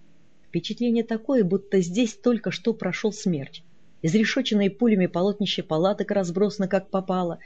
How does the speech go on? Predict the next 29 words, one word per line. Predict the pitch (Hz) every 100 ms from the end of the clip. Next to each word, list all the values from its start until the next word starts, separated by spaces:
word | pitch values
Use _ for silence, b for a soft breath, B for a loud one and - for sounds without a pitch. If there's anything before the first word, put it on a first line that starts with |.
| B B B
Возле | 170 214 220
одной | 220 254 214
два | 160
трупа | 156 208 220 202
в | -
камуфляжной | 202 202 190 202 185 196
форме. | 190 190 190 180 170 - - -
На | 180
кострище | 214 214 247 254 - 175
еще | 147 - 226
один | 196 208
в | 170
дымящемся | 196 196 185 190 - 180
ватнике. | 190 180 170 - 165 - - - - -
Если | 139 214 - 208
верить | 190 226 214 190
описанию | 190 175 - 208 190 180
Егора, | 165 190 220
это, | 170 185
похоже, | 190 165 - 202
тот | 185 156
самый | - 160 180 -
Шило. | - 143 160 139 - - - - - -
Кажется, | - 196 196 147
еще | - 143
жив, | 127 175 185
но | 143
без | 127 -
сознания. | 139 131 151 165 156